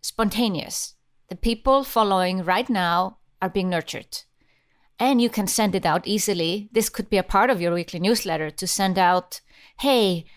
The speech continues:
two days ago, I just did this Facebook Live on this topic." Da, da, da, da. So you could mix it up with, uh, content from your book and take that there. And then the webinars are more exclusive. I'm more excited about signing up for your webinar because you're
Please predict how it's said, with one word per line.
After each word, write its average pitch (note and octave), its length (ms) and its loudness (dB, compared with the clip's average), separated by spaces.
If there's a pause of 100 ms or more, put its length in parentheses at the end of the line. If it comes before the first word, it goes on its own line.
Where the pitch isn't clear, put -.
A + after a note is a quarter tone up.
(120)
two A3+ 100 -2
days A#3+ 200 4
ago, G3+ 260 2
I F3+ 140 2
just F3+ 240 -8
did F#3+ 160 -8
this F3 240 -6
Facebook F#3+ 320 -4
Live F3 460 0
on F3 540 2
this F3+ 160 -4
topic." - 500 -6
Da, E3+ 80 -12
da, E3+ 100 -8
da, D3+ 100 -4
da. - 180 -4 (480)
So - 120 -2
you G#3+ 100 2
could G3 140 -4
mix G3 240 0
it B3+ 120 4
up F3 260 0
with, - 340 -10
uh, F#3+ 180 -2
content G3+ 360 -4
from A3 160 -6
your A3+ 120 0
book F3+ 420 -4 (560)
and F3 140 -4
take F#3+ 200 -6
that E3 180 -6
there. C#3+ 360 -6 (760)
And F3+ 160 -6
then F#3+ 180 -2
the G3 140 -2
webinars G#3 520 2
are F#3 100 0
more F3+ 180 4
exclusive. F#3+ 760 -2
I'm G3 120 6
more A3+ 160 8
excited G3+ 520 0
about F#3+ 280 -2
signing F#3+ 320 0
up G3 140 0
for G3+ 100 -6
your F3 120 0
webinar B3 360 0
because - 260 -10
you're D#3+ 80 -6